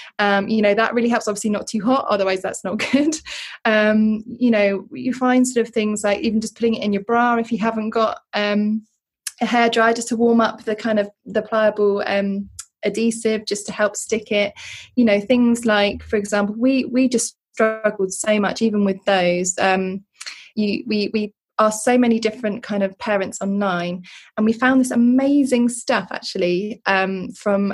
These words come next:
uh, p-, some s-, amazing stoma nurses up at King's called, um, Coloplast Protective Sheet, which for anyone that's got a colostomy bag,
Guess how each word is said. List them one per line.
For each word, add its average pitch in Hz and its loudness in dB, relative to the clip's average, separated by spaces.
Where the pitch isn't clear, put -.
uh, 214 -4
p-, - -10
some - 0
s-, - -2
amazing 233 4
stoma 226 0
nurses 185 -4
up 180 -4
at - -14
King's 180 -4
called, 220 2
um, 214 0
Coloplast 233 0
Protective 240 -4
Sheet, 311 -2
which 226 0
for 247 -2
anyone 294 2
that's 262 -6
got - -2
a 269 -2
colostomy 262 -2
bag, 180 0